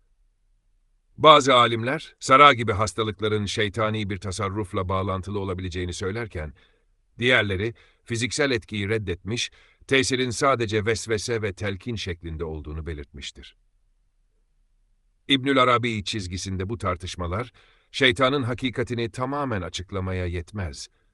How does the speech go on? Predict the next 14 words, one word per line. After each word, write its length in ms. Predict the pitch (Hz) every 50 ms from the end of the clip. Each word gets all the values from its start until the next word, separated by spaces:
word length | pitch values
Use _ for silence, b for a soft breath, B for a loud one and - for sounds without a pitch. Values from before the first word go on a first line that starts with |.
| _ _ _ _ _ -
Asıl 300 | 135 - - 156 135 117
belirleyici 500 | 123 117 113 107 110 107 104 98 120 117
olan, 360 | 107 101 101 113 127 131 113 _ _ _
onun 240 | - 113 120 120 113
Mudil 440 | 110 107 110 107 104 135 131 113 98
ismiyle 460 | 90 - - 98 92 90 85 87 82
ilişkisi 680 | 80 76 76 - - - 85 - - 101 104 110 107 - -
ve 100 | 87 85
insan 400 | 95 95 90 - 123 110 101 95
nefsindeki 540 | 90 85 - - 92 90 90 85 98 92
vehim 280 | 87 92 90 110 107 98
kuvvetiyle 580 | 90 - 95 90 92 87 - 123 113 90 80 76
kurduğu 420 | - 87 82 73 80 90 90 85
irtibattır. 680 | 85 76 - - 76 73 69 - _ - - - -